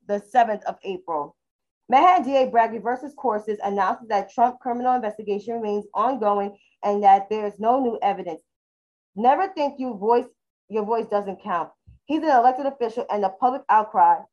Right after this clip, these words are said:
was massive. Hold everyone accountable. Now, keep in mind,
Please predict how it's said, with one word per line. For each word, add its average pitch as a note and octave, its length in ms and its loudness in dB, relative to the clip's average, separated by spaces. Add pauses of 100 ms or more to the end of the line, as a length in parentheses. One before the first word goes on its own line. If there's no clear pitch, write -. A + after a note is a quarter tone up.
(140)
was G#3 240 -4
massive. F#3+ 460 -2 (140)
Hold C4+ 480 4
everyone A3+ 400 0
accountable. F3 600 -8 (920)
Now, A3 200 4
keep D4 280 -2
in A#3+ 120 0
mind, G#3 460 2